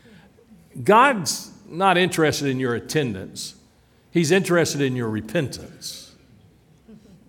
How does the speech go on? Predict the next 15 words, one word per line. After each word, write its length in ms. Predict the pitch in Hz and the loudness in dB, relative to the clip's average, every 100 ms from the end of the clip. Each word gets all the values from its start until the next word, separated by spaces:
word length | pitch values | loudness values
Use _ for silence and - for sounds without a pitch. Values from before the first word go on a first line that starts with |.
| _ _ _ | _ _ _
That's 280 | 160 180 - | 2 4 4
what 160 | 131 104 | -2 -2
he 60 | |
wants. 640 | 95 92 - - - - - _ _ _ _ _ _ _ _ _ _ _ _ _ _ _ _ - | -4 -10 -14 -18 -16 -16 -18 _ _ _ _ _ _ _ _ _ _ _ _ _ _ _ _ -2
Biblical 520 | 135 214 226 - 170 170 | 6 8 6 4 0 0
confession, 720 | 165 175 139 185 170 170 156 | 0 0 2 2 2 0 -4
and 400 | 202 185 160 165 | -4 -4 -4 2
listen 260 | 196 196 | 2 2
to 140 | 123 113 | -2 -4
this, 120 | - | -6
biblical 460 | 123 196 220 214 208 | 0 4 6 4 2
confession 640 | 175 160 156 151 156 147 | 0 2 0 0 -6 -4
is 160 | 147 117 | -4 0
not 260 | 147 135 | 0 0
perfection. 640 | 127 120 - 104 - 101 | -4 -4 -4 -6 -6 -14